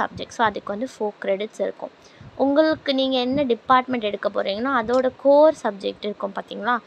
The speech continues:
So, அதெல்லாம் வெயிட்டேஜான சப்ஜெக்ட் தான். கோர்லே வந்து ரொம்ப இன்டர்னல்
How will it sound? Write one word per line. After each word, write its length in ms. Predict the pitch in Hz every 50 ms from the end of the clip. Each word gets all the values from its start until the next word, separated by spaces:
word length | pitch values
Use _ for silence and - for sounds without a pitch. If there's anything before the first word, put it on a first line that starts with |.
| - - - - - -
So, 60 | - 381 320
அதெல்லாம் 440 | 262 240 240 247 240 233 240 247 254 233
வெயிட்டேஜான 580 | 226 226 226 - - 220 220 214 208 208 226 233 -
சப்ஜெக்ட் 420 | 208 190 185 - 190 - - -
தான். 140 | 220 - - - - - - - - - - - - - _ - - - - -
கோர்லே 440 | 302 302 330 339 320 302 311 311 320 294
வந்து 320 | 269 233 233 233 226 240 269 330 349 - - - - - - -
ரொம்ப 500 | - 220 233 247 254 269 285 294 285 330 311 269 247
இன்டர்னல் 520 | 247 254 254 277 277 277 269 277 269 269